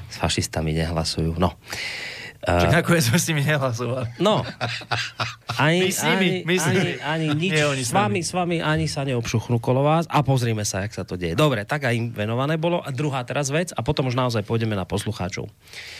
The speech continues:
Speaker 1: No ale teraz niekto by napriek tomuto všetkému, čo tu zaznelo,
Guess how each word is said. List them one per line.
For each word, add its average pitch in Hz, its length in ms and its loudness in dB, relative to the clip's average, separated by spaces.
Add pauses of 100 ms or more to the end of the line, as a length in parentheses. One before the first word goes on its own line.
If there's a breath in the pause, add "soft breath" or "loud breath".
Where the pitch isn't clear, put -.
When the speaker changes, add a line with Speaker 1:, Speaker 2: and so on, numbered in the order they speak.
(460 loud breath)
Speaker 1:
No 120 80 4
ale 117 160 4
teraz 170 240 2
niekto 170 240 0
by 139 100 0
napriek 180 380 0
tomuto 147 240 0
všetkému, 123 400 0
čo 139 160 -2
tu - 80 -6
zaznelo, 175 640 2